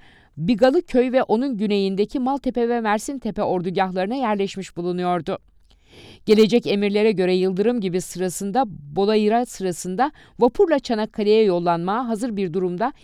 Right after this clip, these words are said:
istim üzerinde bulunan tümenini sıkı bir eğitimden geçirmeye başladı. Bin dokuz yüz on beşte on iki Nisan sabahı genç kumandan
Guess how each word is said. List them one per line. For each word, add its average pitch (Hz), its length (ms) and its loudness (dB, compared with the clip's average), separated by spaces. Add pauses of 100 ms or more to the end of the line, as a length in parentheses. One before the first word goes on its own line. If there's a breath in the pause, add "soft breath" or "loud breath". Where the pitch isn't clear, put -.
(180 soft breath)
istim 294 400 -2
üzerinde 202 460 0
bulunan 156 380 -2 (360 soft breath)
tümenini 269 480 2
sıkı 254 360 -2
bir 262 200 -2
eğitimden 226 640 -2
geçirmeye 185 480 -2
başladı. 170 460 -2 (920 loud breath)
Bin 277 120 4
dokuz 427 280 4
yüz 330 140 6
on 196 220 2
beşte 185 300 0
on 233 180 0
iki 262 220 -2
Nisan 247 320 -2
sabahı 180 400 -2
genç 202 380 -2
kumandan 170 520 -2